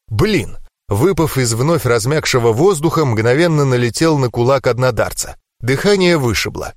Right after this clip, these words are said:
в глазах потемнело. «Всё, держу!»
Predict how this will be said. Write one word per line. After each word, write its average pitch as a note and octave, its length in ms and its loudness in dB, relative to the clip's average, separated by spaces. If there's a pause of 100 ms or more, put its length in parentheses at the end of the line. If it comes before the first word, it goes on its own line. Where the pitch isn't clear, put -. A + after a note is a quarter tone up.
в A2 100 -4
глазах A2+ 540 0
потемнело. A2 680 -2 (220)
«Всё, G3 440 0 (100)
держу!» F#3 720 0